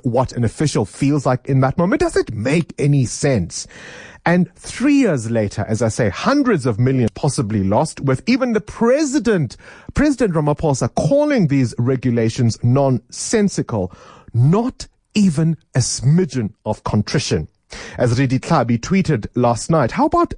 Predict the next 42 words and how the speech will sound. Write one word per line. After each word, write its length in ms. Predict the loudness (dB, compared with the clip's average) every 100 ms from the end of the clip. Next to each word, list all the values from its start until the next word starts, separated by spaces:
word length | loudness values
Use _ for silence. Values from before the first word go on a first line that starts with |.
| -2
an 100 | -2
apology? 640 | -2 -4 0 0 0 0
How 100 | 0
about 240 | 0 -4
saying, 340 | -2 0 0 -2 -8 -6
you 80 | -2
know, 320 | 0 0 -2 -4
"We 120 | -2
thought 360 | -2 0 0 2
it 140 | 2
would, 120 | 0 0
would, 240 | 0 -4 -4
it 120 | -2
would 160 | 0 0
work, 340 | 0 0 -4 -6
but 200 | -4 0
we 120 | 2
were 200 | 2 2
wrong"? 420 | 2 2 2 0 -6 _ _ _ _ _ -6
Presumably 720 | -2 0 2 2 0 0 -2
it 80 | 0
was 200 | 0 -2
to 100 | -4
fix 280 | -2 -2 -2
a 40 |
problem. 460 | -4 0 0 0 -2
So 280 | 0 0 0
where 340 | 0 2 2 0
are 260 | 0 0 0
the 160 | -2 -4
figures? 420 | -2 -2 -2 -4
By 160 | -2 -2
how 320 | -2 0 0
much 400 | 2 0 0 -2
did 200 | -4 -2
these 280 | 2 2 2
regulations 800 | 0 0 0 0 0 0 -2 -2
reduce 720 | -2 -2 0 2 2 0 -4 -12 -4
the 80 |
very 380 | 0 2 2 0 -2 -18 -4
child 340 | 0 0 -2 -6
trafficking 520 | -2 -2 0 -2